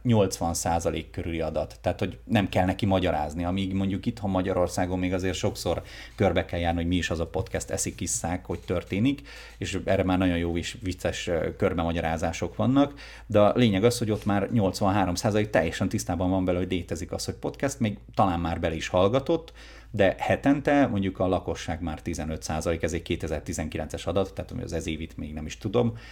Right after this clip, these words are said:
azt már úgy rendszeresen hallgatja. Új-Zélandról nem tudok semmit <laughs> ilyen szempontból.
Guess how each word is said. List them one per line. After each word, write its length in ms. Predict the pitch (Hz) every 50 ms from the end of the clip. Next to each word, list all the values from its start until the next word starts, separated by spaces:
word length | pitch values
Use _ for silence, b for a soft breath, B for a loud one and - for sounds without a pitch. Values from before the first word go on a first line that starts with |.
| B B B B -
azt 220 | - 90 - - -
már 180 | 90 87 87
úgy 180 | 85 85 82 82 -
rendszeresen 560 | 87 73 69 - - 82 80 80 - 92 85
hallgatja. 480 | 78 82 76 76 78 78 - - - -
Új-Zélandról 760 | - 202 165 113 107 98 104 107 107 104 95 92 87 - - -
nem 160 | 104 90 80
tudok 220 | - - 78 -
semmit 440 | - - 76 76 73 71 - - - - - - 117 -
<laughs> 220 | - - 117 -
ilyen 220 | 110 110 101 - -
szempontból. 640 | - 190 - 220 208 - - - 120 - - -